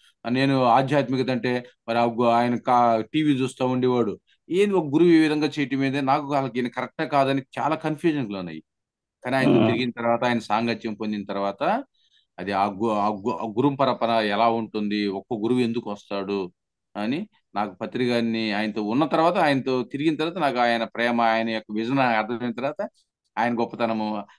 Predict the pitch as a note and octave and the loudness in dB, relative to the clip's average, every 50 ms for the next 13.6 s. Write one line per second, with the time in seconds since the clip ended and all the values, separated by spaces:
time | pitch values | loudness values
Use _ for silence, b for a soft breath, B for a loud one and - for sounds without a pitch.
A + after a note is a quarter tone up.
0 | b - G2 G2+ G2+ A#2 A#2+ C3 B2+ A#2 - - B2 A#2 - B2 A#2 A2+ G#2+ G#2+ | b -6 -4 -2 0 0 2 2 0 -2 -4 -6 -8 -6 -6 -6 -4 -2 0 0
1 | A2+ A#2+ - E3 D3 A#2 G#2 G2+ A#2 - _ _ _ _ _ _ - G2 G#2+ G2+ | 0 -2 -2 -4 -2 -2 -2 -2 -4 -8 _ _ _ _ _ _ -8 -6 -4 -2
2 | G2 G#2 A#2+ B2+ C3 C3 B2 A#2 G2+ - A#2 A#2+ B2 A#2+ A2 G2+ _ _ _ _ | 0 0 0 2 2 2 2 2 0 -2 -2 -2 0 -2 -4 -6 _ _ _ _
3 | - - A2+ A2 A2+ A2+ A#2 A#2 D3 D3 - G2+ G2 G#2 A#2+ C3+ C#3+ C3+ - - | -6 -2 0 2 4 4 2 2 -2 -4 -6 -2 2 4 4 4 4 2 0 -2
4 | B2 G#2+ - - - G2+ G#2+ G#2+ G#2 G#2 G#2+ G#2 G#2 G2 G2 F#2+ G#2 G#2 G2+ G2 | -4 -6 -6 -6 -8 -6 -6 -4 -4 -4 -4 -4 -4 -2 -2 -2 -2 -2 0 0
5 | G2 A2 A#2 A#2 A#2 A#2 A2 G#2+ G#2 G2+ G2+ G#2+ G2+ G2+ G#2 G#2 G#2 G2+ - - | 0 2 2 2 2 2 0 0 -2 -4 -4 -4 -4 -4 -4 -4 -6 -4 -2 -2
6 | A#2 A#2+ - C3+ B2 A#2 A2+ A2 G#2+ G2+ G2 G2 F#2+ G2 F#2+ F#2 F#2+ - _ _ | -2 0 0 0 0 0 -2 -2 -4 -4 -4 -4 -2 -2 -4 -4 -6 -8 _ _
7 | _ _ _ _ _ _ F2+ F2+ - G#2+ G#2 A2 G#2+ - A2+ A2 G#2+ G2 - - | _ _ _ _ _ _ -20 -10 -4 -4 -2 -2 -2 -4 -4 -4 -6 -6 -8 -12
8 | _ - G2 F2+ - G#2 F#2+ - G#2 F#2+ G2 G2 F#2+ F#2 - - F#2+ F#2 - G#2 | _ -18 -16 -12 -10 -10 -10 -8 -8 -8 -8 -8 -8 -10 -10 -12 -12 -12 -10 -10
9 | F#2 F#2+ F#2 F#2 F#2 F#2 A#2+ D3 F#3+ G#3+ b b b b b b b - F2 F#2 | -8 -6 -6 -6 -6 -6 -6 -8 -8 -8 b b b b b b b -6 -4 -2
10 | G#2 G#2+ G#2 F#2 A#2 A2+ - A2+ G#2+ - - A#2 - - - - - G#2+ G#2 G#2 | -2 -2 -4 -6 -6 -6 -6 -6 -6 -8 -8 -10 -12 -14 -16 -10 -6 -4 -2 -2
11 | G#2 G2+ G2+ G2+ G2 G2+ A#2 A#2 A2 G#2 G2+ G#2 G#2 G#2+ G#2+ G2 G#2+ G#2 F#2+ F2+ | 0 -2 -2 -4 -4 -6 -6 -6 -4 -4 -2 -2 -2 -2 -4 -6 -6 -8 -10 -10
12 | - G#2 F#2+ F2+ F2+ F#2 G2 G2 - D3 A#2+ A2+ A2+ G#2 G2+ A2 B2 C3 C3+ B2+ | -12 -12 -12 -10 -8 -8 -6 -4 -4 -2 0 0 0 -2 -2 0 0 0 0 0
13 | B2 B2+ A2 - - - F2+ F2 D#2+ D#2+ E2 | 0 0 -2 -2 -4 -6 -12 -12 -12 -14 -16